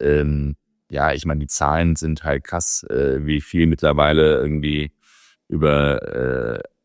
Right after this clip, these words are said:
Apple Pay und dann sozusagen in Apple Pay, äh, die, ähm, ja, Visa, Mastercards dieser Welt laufen. Das ist, ähm, eine relativ fundamentale Infrastruktur und auch einer der Gründe, warum der digitale Euro, glaub ich, gerade wieder ein bisschen relevanter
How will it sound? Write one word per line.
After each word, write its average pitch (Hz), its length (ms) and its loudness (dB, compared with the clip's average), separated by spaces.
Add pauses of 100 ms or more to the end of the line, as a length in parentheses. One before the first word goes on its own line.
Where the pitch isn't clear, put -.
(260)
Apple 80 360 2 (140)
Pay 82 460 4
und 76 280 -2
dann 76 240 2 (160)
sozusagen 76 300 -2
in 82 160 0
Apple - 260 0
Pay, 80 420 4
äh, 73 280 -2
die, 73 400 -4
ähm, 69 680 -4
ja, 69 180 -2
Visa, 76 560 -2
Mastercards 78 560 -2
dieser 76 200 0
Welt 71 300 2
laufen. 82 640 0
Das 76 220 -2
ist, - 320 -6
ähm, 69 560 -4
eine 69 200 -6
relativ 78 340 0
fundamentale 73 520 -2
Infrastruktur - 480 -4
und 73 100 0
auch - 200 -2
einer 87 240 2
der 82 100 6
Gründe, 82 220 0
warum 80 120 0
der 80 80 -4
digitale 78 400 -6
Euro, 78 220 -2
glaub 76 240 -2
ich, 78 80 -12
gerade 76 300 -2
wieder 76 140 -2
ein 73 80 -6
bisschen 78 240 -6
relevanter 73 720 -4